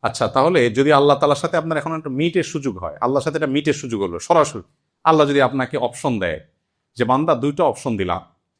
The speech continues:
একটা হলো একটা ব্ল্যাংক চেক দেবো তোমাকে, ফিগার তুমি বসায় নিবা, টাকা না ডলার না ইউরো, এটা তুমি বসায় নিও,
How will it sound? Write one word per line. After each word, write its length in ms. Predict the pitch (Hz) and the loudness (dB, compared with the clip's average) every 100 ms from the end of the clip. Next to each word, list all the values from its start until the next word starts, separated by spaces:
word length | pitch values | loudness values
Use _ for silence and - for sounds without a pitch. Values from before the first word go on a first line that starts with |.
| - | -4
একটা 280 | 123 - 180 | -2 2 2
হলো 460 | 190 131 127 _ _ _ _ - | 4 2 -2 _ _ _ _ -6
একটা 160 | 139 | -2
ব্ল্যাংক 440 | 123 120 147 165 156 | 0 4 4 4 0
চেক 240 | 139 104 | -2 -2
দেবো 180 | 104 101 | -4 -4
তোমাকে, 340 | 95 85 - _ _ _ _ | -6 -10 -14 _ _ _ _
ফিগার 240 | - 180 160 | -2 0 2
তুমি 160 | 139 113 | 0 0
বসায় 280 | 101 113 | -2 -2
নিবা, 280 | 98 85 78 - | -4 -6 -10 -4
টাকা 240 | 127 131 | -4 -2
না 160 | 143 135 | -4 -4
ডলার 340 | 120 127 143 | 0 2 2
না 120 | 135 127 | 0 0
ইউরো, 420 | 123 127 113 110 _ _ _ _ _ | 2 2 0 -4 _ _ _ _ _
এটা 160 | 147 131 | -4 -4
তুমি 240 | - 117 | -2 -4
বসায় 320 | 101 95 95 | -4 -6 -8
নিও, 160 | 85 | -10